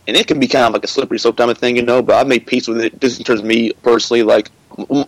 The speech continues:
my business model is kind of weird because I'm not actually gonna be selling my game. I'm gonna be selling the subsequent content or additional content that surrounds the game, but I actually won't be selling it because I want to make sure that everyone can see the message. 'Cause, 'cause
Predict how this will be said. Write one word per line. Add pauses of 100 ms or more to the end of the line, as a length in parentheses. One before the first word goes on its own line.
my
business
model
is
kind
of
weird
because
I'm
not
actually
gonna
be
selling
my
game. (580)
I'm
gonna
be
selling
the
subsequent
content
or
additional
content
that
surrounds
the
game, (440)
but
I
actually
won't
be
selling
it
because
I
want
to
make
sure
that
everyone
can (440)
see
the
message.
'Cause,
'cause